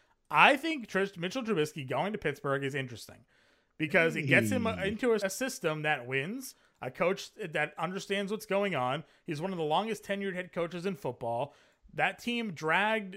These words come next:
Speaker 1: worse quarterbacks, like you said, to winning seasons. Big Ben was a shell of himself.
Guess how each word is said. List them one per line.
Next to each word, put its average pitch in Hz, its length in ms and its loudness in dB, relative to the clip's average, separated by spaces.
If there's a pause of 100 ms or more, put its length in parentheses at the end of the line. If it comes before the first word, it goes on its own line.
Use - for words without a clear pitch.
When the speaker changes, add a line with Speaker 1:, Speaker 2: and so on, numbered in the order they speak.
(140)
Speaker 1:
worse 214 360 4
quarterbacks, 147 760 0
like 156 180 -6
you 214 80 -8
said, 175 280 -2
to 156 80 -6
winning 180 360 -8
seasons. 139 440 -10
Big 196 200 -4
Ben 247 160 -4
was 214 100 -8
a 170 60 -6
shell 202 340 0
of 151 100 -2
himself. 123 500 -10